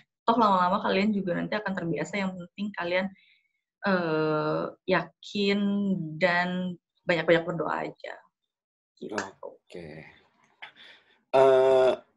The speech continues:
Speaker 2: satu pertanyaan sebelum kita menutup ini, eee,
Speaker 1: Hmm.
Speaker 2: gue cuma mau nanya, tapi ini bukan berarti gue nggak percaya. Cuman kan kita suka berdoa. Lu merasa impact doa untuk lu yang punya indera keenam itu sangat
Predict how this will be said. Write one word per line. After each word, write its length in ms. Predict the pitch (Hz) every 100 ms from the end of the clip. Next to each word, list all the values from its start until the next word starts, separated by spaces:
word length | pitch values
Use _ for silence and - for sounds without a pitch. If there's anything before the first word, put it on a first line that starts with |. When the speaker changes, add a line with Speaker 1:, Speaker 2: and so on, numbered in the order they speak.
| _ _ _ _ _ _ _ _
Speaker 2:
satu 400 | - - 131 -
pertanyaan 480 | - - 95 92 92
sebelum 240 | 90 95 90
kita 160 | 87
menutup 400 | 95 92 90 92
ini, 320 | 113 92 90 - -
eee, 320 | 104 98 98 - 247
Speaker 1:
Hmm. 240 | 127 -
Speaker 2:
gue 160 | 104 156 156
cuma 80 | 123
mau 80 | 107
nanya, 320 | 104 113 95
tapi 240 | - 147 123
ini 160 | 127
bukan 320 | 123 101 98 92
berarti 400 | 92 92 - 123
gue 160 | 107 117
nggak 240 | 104 82
percaya. 560 | - - 95 85 - -
Cuman 320 | 101 117 120
kan 160 | 131 -
kita 240 | 110 135
suka 400 | - 104 113 104
berdoa. 560 | 101 90 92 87 - - _ _ _ _ _ -
Lu 80 | 180
merasa 400 | 175 143 - 110
impact 480 | 120 120 - - _
doa 560 | 117 107 - 113 - _
untuk 320 | 110 113 123 113
lu 80 | 113
yang 80 | 107
punya 240 | 110 110
indera 240 | 110 104 -
keenam 320 | - 107 107
itu 160 | 107
sangat 400 | - 113 107 98